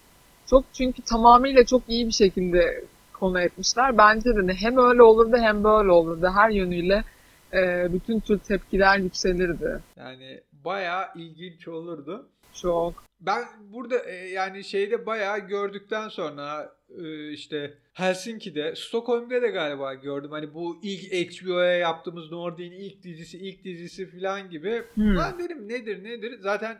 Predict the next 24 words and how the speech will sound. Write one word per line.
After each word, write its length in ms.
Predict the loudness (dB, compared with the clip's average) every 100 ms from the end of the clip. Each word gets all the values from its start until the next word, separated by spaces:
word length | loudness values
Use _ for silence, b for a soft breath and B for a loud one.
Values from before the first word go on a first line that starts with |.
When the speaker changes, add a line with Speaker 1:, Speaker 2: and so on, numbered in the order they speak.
| -16
Speaker 2:
ilk 260 | -16 -16
iki 240 | -18 -16 -6
bölümü 360 | -4 -6 -10
izleyince 560 | -16 -16 -18 -16 -16 -6
dedim 360 | -6 -6 -12 -20
bunu 280 | -18 -14 -10
yapalım 480 | -6 -6 -4 -6 -6
programda 600 | -6 -4 -4 -6 -6 -8
sana 380 | -6 -6 -6 -6
da. 280 | -8 -10 _ _
Bitirdiğimde 800 | -18 -10 -2 -2 -4 -10 -6 -6
de 140 | -6
dedim 280 | -8 -8 -10 _
helal 460 | -16 -10 -6 -6 -6
olsun 380 | -10 -14 -18 -20
ya. 560 | -20 -20 -18 -18 -20 _
Yani 500 | -18 -18 -16 -18 -20 -20 -14
Speaker 1:
Değil 140 | -6
mi? 60 | -4 -2
Speaker 2:
inanılmaz 880 | -2 -2 -8 -20 -16 -10 -8 -10 -10
yapmışlar. 800 | -12 -14 -18 -20 -20 -12 -12 -2 2
Speaker 1:
Reklam, 760 | 2 6 8 8 6 -4 4
reklam 440 | 4 6 6 6
yapılması 960 | 6 2 0 0 2 2 0 -2 0